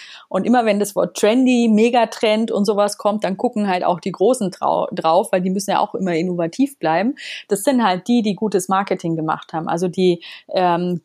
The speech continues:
gute, tolle Unternehmen waren, die Branding konnten, die professionell waren, die auch ihren Vertrieb gut im Griff haben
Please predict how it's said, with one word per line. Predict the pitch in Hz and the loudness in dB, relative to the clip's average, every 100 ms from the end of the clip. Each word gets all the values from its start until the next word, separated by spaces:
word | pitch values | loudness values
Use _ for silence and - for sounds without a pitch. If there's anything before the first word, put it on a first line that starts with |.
| _ | _
gute, | 285 294 285 277 277 | 2 4 4 2 0
tolle | 233 226 233 233 233 | 0 2 2 2 0
Unternehmen | - 196 180 196 247 254 | -2 -2 -2 0 0 0
waren, | 262 277 330 269 202 | 0 0 -2 -4 -4
die | 190 | -2
Branding | 185 180 233 269 262 | 2 2 2 0 0
konnten, | 262 247 254 277 262 208 | -2 -2 -2 -2 0 0
die | 196 190 185 165 | -2 -2 -2 -4
professionell | - 185 185 - 180 185 240 262 | -4 -4 -2 -4 0 0 2 2
waren, | 262 262 254 | 2 2 0
die | 208 202 | -2 -2
auch | 180 | -2
ihren | 180 180 | -4 -6
Vertrieb | - 262 - 277 - | -6 -4 -2 -4 -2
gut | 269 | -2
im | 247 233 | 0 -2
Griff | 233 247 - | -2 -2 -2
haben | 233 233 | -2 -2